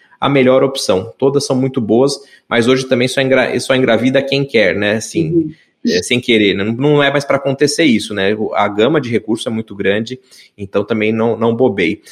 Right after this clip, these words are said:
Speaker 1: Só uma última coisa que eu esqueci de comentar, que eu deveria ter falado no episódio anterior, me perguntam muitas vezes qual é o melhor intervalo entre ter uma gravidez e uma nova gestação, né? Então, às vezes, existe uma preocupação assim, "Meu Deus, mas eu posso já engravidar? Como é que é isso?"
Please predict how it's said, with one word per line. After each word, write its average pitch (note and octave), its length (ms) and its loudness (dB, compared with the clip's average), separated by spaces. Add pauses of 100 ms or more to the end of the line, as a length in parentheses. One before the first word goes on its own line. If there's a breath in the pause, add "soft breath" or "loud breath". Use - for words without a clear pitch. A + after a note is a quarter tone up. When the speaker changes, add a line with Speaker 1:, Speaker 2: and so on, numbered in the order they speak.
(140 loud breath)
Speaker 1:
Só - 180 0
uma A#3+ 80 2
última G3 260 2
coisa C#3+ 180 2
que C3+ 100 -4
eu - 20 2
esqueci A#2+ 320 -4
de G2+ 100 -8
comentar, G#2 520 -2
que B2+ 60 -8
eu A#2 40 -2
deveria A2 200 2
ter A2 240 -6
falado G2 220 -2
no G#2 80 -6
episódio G2 320 -2
anterior, A#2+ 380 -2 (360 loud breath)
me C3+ 120 0
perguntam D#3 380 2
muitas D#3+ 280 2
vezes D#3 160 2
qual D#3 220 2
é D#3 80 4
o E3 200 2
melhor D#3 440 2
intervalo C#3+ 520 0
entre C#3+ 320 -2 (160)
ter C#3+ 140 2
uma C#3+ 160 2
gravidez C3 460 2
e - 20 4
uma D#3 140 2
nova C3 300 2
gestação, G#2+ 680 -2
né? G#2 300 -4 (480 soft breath)
Então, G#2 200 -2
às A2+ 100 2
vezes, B2+ 180 0
existe C3+ 240 -2
uma C#3+ 80 2
preocupação C3+ 540 0
assim, C3+ 180 -8
"Meu D#3+ 100 4
Deus, D#3 220 2
mas D3 140 2
eu D3 80 0
posso E3 260 -2
já C#3+ 100 0
engravidar? C#3 680 0
Como D3 140 -2
é D#3 60 0
que D#3 120 -6
é D#3+ 60 2
isso?" - 400 -4